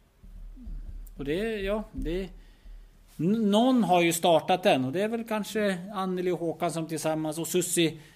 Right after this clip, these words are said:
som liksom har skapat det här. Och det är ju inte bara att... Nej, nu, Håkan kanske fortsätter i, tills han blir pensionär, det vet jag ju inte, men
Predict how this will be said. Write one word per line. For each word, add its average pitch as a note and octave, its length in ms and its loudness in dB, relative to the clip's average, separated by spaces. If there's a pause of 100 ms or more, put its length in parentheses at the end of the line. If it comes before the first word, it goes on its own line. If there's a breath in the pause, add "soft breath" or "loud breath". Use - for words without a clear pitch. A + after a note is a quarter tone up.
(140 loud breath)
som D3+ 280 0
liksom C3+ 560 0 (360)
har C#3+ 400 -4
skapat C#3+ 480 -8
det E3+ 60 -4
här. B2+ 200 0 (100)
Och C3+ 80 -6
det C#3 80 -4
är C#3+ 100 -2
ju F#3 100 0
inte A3+ 200 -4
bara C3+ 360 2
att... C3 100 -6 (520)
Nej, C3+ 360 -2 (640 loud breath)
nu, B2+ 440 -8
Håkan C#3+ 640 -6
kanske F#3 240 -4
fortsätter D3 540 -4
i, C3 240 -2 (460 loud breath)
tills - 180 -10
han C3+ 140 -2
blir B2+ 100 -2
pensionär, C3 540 0
det E3+ 100 0
vet F#3 200 0
jag E3+ 80 2
ju D3 40 0
inte, C3+ 200 -4
men D3+ 260 2